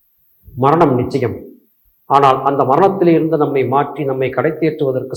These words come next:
சத்குருமார்களால் மட்டுமே முடியும். எதையுமே மாற்ற முடியாது, உண்மை. ஆனால் சத்குருமார்கள் நினைத்தால் இதை மாற்ற முடியும்.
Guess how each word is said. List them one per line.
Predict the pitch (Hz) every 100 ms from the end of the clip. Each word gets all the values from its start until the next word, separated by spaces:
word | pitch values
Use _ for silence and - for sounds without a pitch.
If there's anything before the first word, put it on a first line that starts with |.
| -
சத்குருமார்களால் | 139 185 160 139 120 120 117
மட்டுமே | 117 117 143 139
முடியும். | 113 98 98 - - _ _ _ _ _ _ _ _ _ _ _ _ _ _ _ _ _ _ _
எதையுமே | - 147 180 185 151
மாற்ற | 135 143 180
முடியாது, | 147 135 123 107 - - -
உண்மை. | - 180 127 - - -
ஆனால் | 135 131 117 -
சத்குருமார்கள் | 143 - 214 165 147 135 113
நினைத்தால் | 131 139 143 123 123
இதை | 123 110
மாற்ற | 117 - 123
முடியும். | 107 98